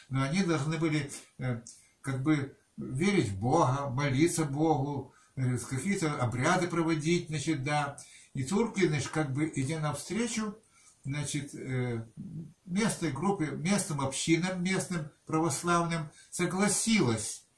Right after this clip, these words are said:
за чертой города, за чертой крепости, значит, дать разрешение на постройку православного храма. Да, в те, те времена,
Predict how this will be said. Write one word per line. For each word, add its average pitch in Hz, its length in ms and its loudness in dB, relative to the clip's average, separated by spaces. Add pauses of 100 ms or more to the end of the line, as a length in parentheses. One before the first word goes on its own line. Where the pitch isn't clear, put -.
(440)
за 139 480 0
чертой 147 500 2
города, 139 500 2
за 127 120 0
чертой 156 400 0
крепости, 160 800 0 (600)
значит, 135 460 -4 (300)
дать 170 260 0
разрешение 165 600 2
на 143 120 -2
постройку 165 580 -2
православного 156 920 0
храма. 139 680 0 (720)
Да, 170 480 2
в - 120 -4
те, 165 100 2
те 180 240 2
времена, 170 640 2